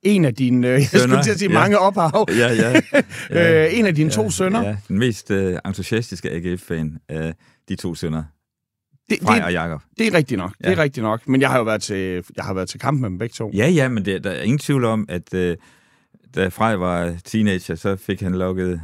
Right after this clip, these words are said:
Speaker 2: Jakob med ud på lægterne, ikke? Øh, og siden har de jo dyrket det igen og igen og igen.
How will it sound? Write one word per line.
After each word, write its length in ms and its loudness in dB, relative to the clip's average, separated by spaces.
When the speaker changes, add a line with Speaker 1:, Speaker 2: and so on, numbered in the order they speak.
Speaker 2:
Jakob 320 -4
med 140 -2
ud 140 -2
på 160 -10
lægterne, 420 -4
ikke? 200 -8
Øh, 280 -2
og 80 -6
siden 380 -2
har 200 -6
de 100 -4
jo 240 -4
dyrket 260 -2
det 80 -6
igen 240 -4
og 100 -6
igen 180 -6
og 80 -6
igen. 220 -8